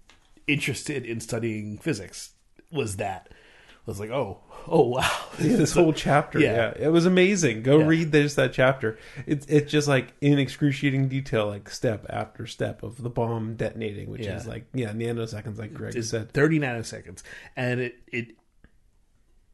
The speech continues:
Speaker 1: it, uh, and then there's a second chapter after, I think it's called, um, Bomb Effects, I think is the name of the chapter, that, uh,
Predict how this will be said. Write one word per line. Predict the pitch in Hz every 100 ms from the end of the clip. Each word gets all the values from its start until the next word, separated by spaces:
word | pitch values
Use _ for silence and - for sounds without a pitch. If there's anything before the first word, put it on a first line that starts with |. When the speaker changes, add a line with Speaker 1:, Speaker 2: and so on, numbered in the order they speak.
| _ _ _ - -
Speaker 1:
it, | 139 131 123 -
uh, | 123 123
and | 135
then | 143
there's | 143
a | 135
second | - 156 156
chapter | 139 135 139
after, | 127 127
I |
think | 117 120
it's | 110
called, | - 107 104 120
um, | 107 101 92 98 -
Bomb | 104 113
Effects, | 107 117 98 - 107
I |
think | 98 101
is | 95 -
the | -
name | 113
of | -
the |
chapter, | - - - 95
that, | 95 - - - - _ _ _ _ _ _ _ _
uh, | 101 98 95 90 90